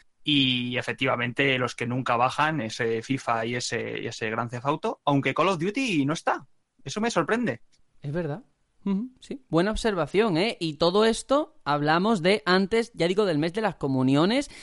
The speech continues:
Speaker 2: que yo
Speaker 1: Ujú.
Speaker 2: infravaloraba mucho el lanzar juegos en mayo. Eh, he pecado, pues, de no ser padre, de no estar al día con estas cosas, y es
Speaker 1: <laughs>
Speaker 2: verdad que yo creo, vamos, creo no, ya se ha demostrado que Nintendo Labo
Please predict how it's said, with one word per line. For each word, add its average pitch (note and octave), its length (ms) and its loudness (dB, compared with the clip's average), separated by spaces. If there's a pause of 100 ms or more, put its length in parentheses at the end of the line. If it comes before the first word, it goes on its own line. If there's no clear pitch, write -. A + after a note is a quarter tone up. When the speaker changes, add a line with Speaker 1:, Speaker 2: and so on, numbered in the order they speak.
(160)
Speaker 2:
que D#3 160 2
yo E3 100 6
Speaker 1:
Ujú. C#4 100 8
Speaker 2:
infravaloraba F#3 840 2
mucho A3+ 760 2
el D3 240 0
lanzar C#3+ 400 0
juegos G3+ 360 0
en D3+ 160 4
mayo. F3 480 4 (440)
Eh, C#3+ 320 0
he D#3 120 2
pecado, F3+ 640 4
pues, D#3 240 4
de D3+ 100 2
no D#3+ 140 2
ser F3 200 0
padre, E3 380 2
de F3+ 100 -2
no D#3+ 80 0
estar D#3+ 280 -2
al D#3+ 120 0
día E3 220 2
con E3 140 0
estas D#3+ 220 -4
cosas, A3+ 420 0
y G#3+ 100 4
es G#3 100 4
Speaker 1:
<laughs> - 0 -
Speaker 2:
verdad G3+ 380 2
que D3+ 140 -2
yo F3+ 180 0
creo, D3+ 500 -4
vamos, B2+ 240 -8
creo D3 220 2
no, C#3 180 2
ya C#3 120 -2
se D3+ 100 -2
ha D3+ 60 4
demostrado C3+ 520 0
que D3+ 120 0
Nintendo C3+ 480 4
Labo C3 400 4